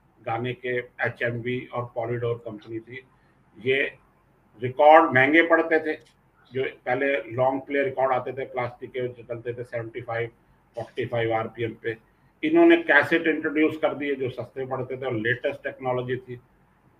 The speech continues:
उसमें इनका पैंसठ से सत्तर परसेंट कब्जा हो गया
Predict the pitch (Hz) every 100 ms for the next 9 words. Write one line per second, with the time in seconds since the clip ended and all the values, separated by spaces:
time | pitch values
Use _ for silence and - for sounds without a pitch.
0 | _ _ - 165 - 170 170 160 165 170
1 | 170 156 151 - 160 160 170 175 175 147
2 | - 160 160 160 139 - 156 160 170 _
3 | _ _ _ _ _ _ _ _ _ _
4 | - 123 117 147 127 123 117 123 135 -
5 | -